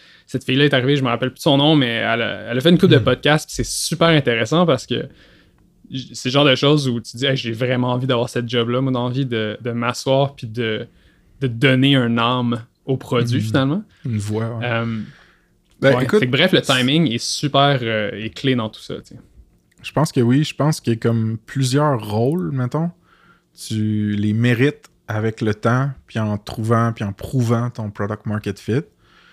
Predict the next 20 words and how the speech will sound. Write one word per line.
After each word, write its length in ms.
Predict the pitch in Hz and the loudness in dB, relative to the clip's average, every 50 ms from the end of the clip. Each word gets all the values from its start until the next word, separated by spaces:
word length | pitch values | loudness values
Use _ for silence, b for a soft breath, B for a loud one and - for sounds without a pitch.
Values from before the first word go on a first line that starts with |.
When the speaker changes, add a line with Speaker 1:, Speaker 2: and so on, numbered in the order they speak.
| b b b b b b | b b b b b b
Speaker 2:
Je 100 | - - | -20 -6
pense 300 | - 123 131 135 127 - | -2 0 0 0 0 -2
que 560 | - - 110 110 113 113 113 113 110 110 - - _ _ b b b b b b b b b b _ - | 0 0 4 4 6 6 6 4 2 0 -2 -8 _ _ b b b b b b b b b b _ -2
au 100 | 123 120 | 2 4
départ, 380 | 120 117 110 131 135 143 135 | 4 4 4 4 2 2 0
tu 140 | - - 117 | -2 -2 0
veux 220 | 113 127 139 135 113 | 2 4 4 2 2
quand 180 | - 123 117 | 2 0 2
même 180 | 127 139 135 120 | 2 2 2 2
avoir 260 | 113 117 127 127 120 | 2 2 2 2 2
un 200 | 113 107 101 101 | 0 -2 -2 -4
comme 400 | - - 117 110 110 110 104 - - _ - | -4 -4 -2 -2 -2 -4 -6 -10 -14 _ -8
minimum 680 | 107 107 113 120 120 123 120 120 123 127 127 127 120 | -4 0 0 2 2 2 2 2 2 2 2 2 2
viable 500 | 107 113 107 110 107 113 120 117 120 117 113 - | 2 2 4 4 4 2 2 2 0 0 -4 -4
positionnement, 800 | - 117 110 104 107 107 - - 113 110 107 104 104 117 151 175 180 170 175 | -2 -2 -2 -2 -2 -6 -6 -4 -2 -2 0 0 -2 -2 -4 -4 -6 -10 -12
là. 80 | - B B B B B _ - | -12 B B B B B _ -20
Tu 140 | - - 110 | -10 -4 -4
veux 80 | 107 107 | -4 -2
dire, 340 | 117 113 110 113 110 110 110 B B B B B B B B B _ _ | 0 0 2 2 0 -2 -4 B B B B B B B B B _ _
je... 360 | - 104 104 107 110 117 139 | -4 -2 0 2 4 2 2